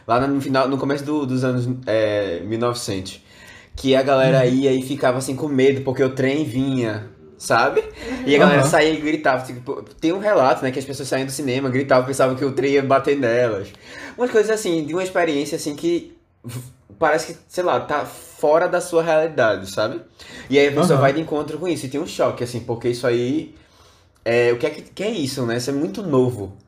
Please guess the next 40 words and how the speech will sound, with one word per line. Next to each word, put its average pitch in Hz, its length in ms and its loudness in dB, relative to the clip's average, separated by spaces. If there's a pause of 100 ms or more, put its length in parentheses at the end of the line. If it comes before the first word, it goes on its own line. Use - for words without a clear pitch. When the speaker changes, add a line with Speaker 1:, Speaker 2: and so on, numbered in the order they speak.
(140)
Speaker 1:
<laughs> 294 600 -10
pra 139 220 6 (260)
processar. 147 800 -2 (640)
E 143 140 4
eu 180 100 2
fiquei 196 260 -4
com 196 80 -4
essa 185 180 -2
sensação, 185 440 -4
assim, 160 200 -4
pelo 147 220 0
que 156 80 -4
eles 151 120 -6
falaram, 127 400 2
que 127 100 -12
parecia 147 420 -2
ter 165 120 -6
sido 143 240 -6
essa 143 140 -4
experiência 139 500 -4
das 117 120 -6
pessoas, 120 380 -6 (800)
sabe? 123 280 2
E 131 200 0
isso 247 200 -8
eu 214 200 -2
acho, 190 480 -4 (180)
é, 139 260 2
é, 240 260 -2
é 190 100 4
isso 190 100 -4
que 214 60 -4
eu 196 40 -2
tava 190 160 -4
falando 156 260 -2
desde 135 160 -2
o 131 60 -8
começo, 117 280 -6
assim, 101 260 -10
tipo, 92 320 -16